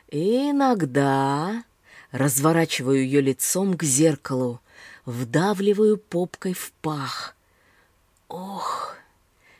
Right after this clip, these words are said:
черт! Со стоном открываю приложение камеры. «Иногда, когда ты заберешься в кроватку или в ванную,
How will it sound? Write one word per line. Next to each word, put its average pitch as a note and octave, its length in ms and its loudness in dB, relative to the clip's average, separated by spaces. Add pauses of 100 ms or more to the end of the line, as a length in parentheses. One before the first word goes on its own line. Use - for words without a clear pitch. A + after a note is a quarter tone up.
(120)
черт! F#3 1080 -4 (400)
Со - 320 -2
стоном B3+ 640 2
открываю G3 640 2
приложение D3+ 840 2
камеры. C3+ 680 -2 (1300)
«Иногда, C#3+ 960 2
когда D3+ 360 -2
ты C#3+ 160 -2
заберешься C#3+ 760 2
в - 100 -10
кроватку B2+ 760 -2
или B2+ 200 2
в A#2+ 140 -6
ванную, D3 720 0